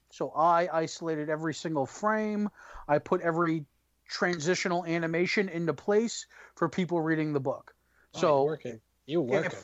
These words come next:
Speaker 1: Yeah, I was working. So if there's any ever a way to read one of my works digitally,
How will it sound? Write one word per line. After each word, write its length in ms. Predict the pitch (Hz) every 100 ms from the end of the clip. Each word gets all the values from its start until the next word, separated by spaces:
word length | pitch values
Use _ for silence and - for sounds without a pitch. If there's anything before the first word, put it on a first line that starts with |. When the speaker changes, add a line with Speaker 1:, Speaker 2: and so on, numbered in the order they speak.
| _ _ _ _ -
Speaker 1:
Yeah, 160 | 170 170
I 100 | 143
was 180 | 180 147
working. 340 | 139 175 - 165
So 300 | - 156 120 _ - -
if 220 | - 165 -
there's 460 | 170 160 151 - - _ _ _ -
any 400 | 254 262 269 -
ever 380 | 220 214 233
a 60 | 214
way 280 | 180 180 190
to 100 | 165
read 300 | 143 180 175
one 220 | 160 170
of 80 | 170
my 260 | 160 160
works 400 | 151 156 151 - -
digitally, 640 | 151 139 160 160 156 151